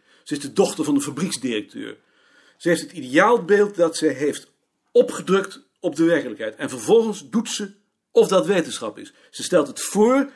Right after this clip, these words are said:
alsof het beeld dat ze heeft objectief is. Dat is het natuurlijk niet. Als ze dat zou zeggen, als ze zou zeggen,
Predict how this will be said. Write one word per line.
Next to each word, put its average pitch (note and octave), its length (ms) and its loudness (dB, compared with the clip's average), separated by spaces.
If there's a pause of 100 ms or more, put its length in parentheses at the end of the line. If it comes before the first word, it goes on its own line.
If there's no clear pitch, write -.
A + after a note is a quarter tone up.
(340)
alsof D3+ 240 0
het G#2+ 180 -10
beeld G#3 260 4
dat G3+ 180 0
ze F3+ 60 -4
heeft E3+ 340 -4
objectief D#3 640 -4
is. G2 320 -14 (460)
Dat C4+ 140 -12
is C#4 120 2
het C4 80 -4
natuurlijk D#3 380 -2
niet. G#2 220 -12 (420)
Als F#3 120 -4
ze F#3+ 60 -4
dat A#3+ 160 6
zou F#3+ 140 -4
zeggen, F3 280 2 (600)
als D#3 200 0
ze C3 100 -10
zou B2+ 120 -6
zeggen, G#2 360 -4